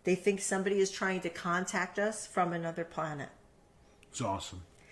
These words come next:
Speaker 1: So I wanted to update everybody on that 'cause we had the vote and you thought it was spy technology, and you're probably right, but I wanted to believe it was aliens. The report came out this past week, and they said they do not know what it is. They think it's aliens. Nobody can have the technology that these people possess.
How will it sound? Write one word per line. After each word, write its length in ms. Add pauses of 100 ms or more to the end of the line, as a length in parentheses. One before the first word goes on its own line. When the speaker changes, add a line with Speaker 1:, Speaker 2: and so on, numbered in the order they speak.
(200)
Speaker 1:
So 140
I 80
wanted 240
to 40
update 360
everybody 320
on 80
that 140
'cause 120
we 120
had 180
the 60
vote 280
and 100
you 60
thought 220
it 80
was 100
spy 360
technology, 540
and 80
you're 100
probably 260
right, 140
but 100
I 140
wanted 180
to 60
believe 220
it 60
was 140
aliens. 400 (720)
The 100
report 420
came 220
out 220 (300)
this 180
past 340
week, 280 (100)
and 120
they 140
said 280
they 220 (100)
do 260
not 420
know 220
what 260
it 140
is. 280
They 140
think 260
it's 200
aliens. 520
Nobody 460
can 220
have 240
the 80
technology 880
that 260
these 220
people 420
possess. 600